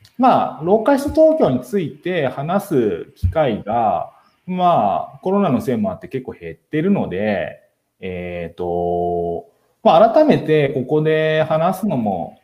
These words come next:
は-、話した方がいいなと、むしろ。あの、ローカリスト東京ってなんだっけって、これはそのうちなっちゃうなと思ったし、まあ、み-、皆さんにね、改めてこう理解を深めていただ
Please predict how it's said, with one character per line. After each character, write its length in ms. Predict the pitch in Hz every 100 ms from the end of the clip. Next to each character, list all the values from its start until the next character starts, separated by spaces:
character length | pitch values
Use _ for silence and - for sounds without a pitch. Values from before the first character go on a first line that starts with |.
| _
は-、 180 | - 160
話 260 | - 196 247
し 20 |
た 80 | -
方 300 | - 339 339
が 120 | 143
い 80 | 123
い 20 |
な 120 | 117 95
と、 80 |
む 120 | 98 101
し 120 | -
ろ。 120 | - _ _ _ _ _ _ -
あ 200 | 113 104
の、 360 | 104 104 104 110
ロ 120 | 170
ー 20 |
カ 80 | 254
リ 40 |
ス 180 | 254 269
ト 120 | 294
東 220 | 285 156 139
京 180 | 123
っ 60 | 104
て 80 | 104
な 140 | 117
ん 60 | 175
だ 100 | 123
っ 140 | -
け 80 | -
っ 40 | 87
て、 640 | _ - 123 98 - - _ _
こ 100 | -
れ 60 | 208
は 80 | 214
そ 100 | 208
の 80 | 202
う 60 |
ち 80 | 196
な 80 | 196
っ 100 | 196
ち 60 | 117
ゃ 60 |
う 60 | 95
な 280 | 95 95 95
と 80 | 98
思 220 | 101 107
っ 40 | 107 _ _ _ _
た 160 | - -
し、 480 | - 151 160 143 123
ま 80 | 143
あ、 60 |
み-、 240 | 120 123 -
皆 240 | 135 151
さ 160 | 180 165
ん 100 | 107
に 100 | 92
ね、 200 | 113 131
改 340 | 123 151 170
め 120 | 180 143
て 100 | 151
こ 300 | 113 107 107
う 20 |
理 120 | 117 127
解 220 | 120 92
を 40 |
深 280 | 87 - 113
め 100 | 107
て 180 | - 90
い 100 | 90
た 140 | 95
だ 100 | 98